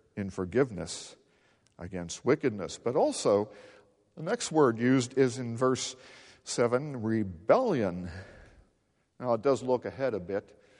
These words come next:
but in Numbers, the chapter, I think, is sixteen, there is a rebellion of Korah, Dathan, and Abiram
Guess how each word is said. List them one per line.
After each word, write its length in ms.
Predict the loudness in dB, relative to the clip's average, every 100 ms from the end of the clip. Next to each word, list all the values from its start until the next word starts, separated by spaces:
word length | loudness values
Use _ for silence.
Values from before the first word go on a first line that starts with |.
| _ -6
but 120 | -2
in 160 | -2 -2
Numbers, 720 | -4 -2 -2 -2 -4 -12 -20 -20 _ _ _ _ _ _ _ _ _ -10
the 160 | -8
chapter, 720 | -4 0 0 -2 -4 -4 -6 -10
I 100 | -10
think, 240 | -8 -10
is 120 | -8 -6
sixteen, 640 | -4 -6 -10 -8 -8 -10 -18 _ _ _ _ _ _ -2
there 220 | 2 2
is 100 | 2
a 60 | 0
rebellion 800 | 0 2 2 4 2 -2 -6 -10
of 200 | -12 -12
Korah, 480 | -2 2 4 2 -2 -6 -16 -16 -4
Dathan, 640 | -2 -2 -4 -6 -10 -12 -16 _ -8
and 180 | -6
Abiram 560 | -6 -2 -2 -2 -4